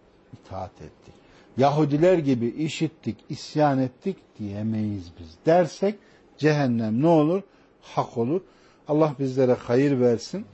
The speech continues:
hayırdan ayırmasın. Aleyhissalatü vesselam bir sözünde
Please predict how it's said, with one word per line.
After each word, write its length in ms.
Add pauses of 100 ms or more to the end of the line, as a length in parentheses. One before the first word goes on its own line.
hayırdan 440
ayırmasın. 720 (480)
Aleyhissalatü 680
vesselam 540
bir 120
sözünde 760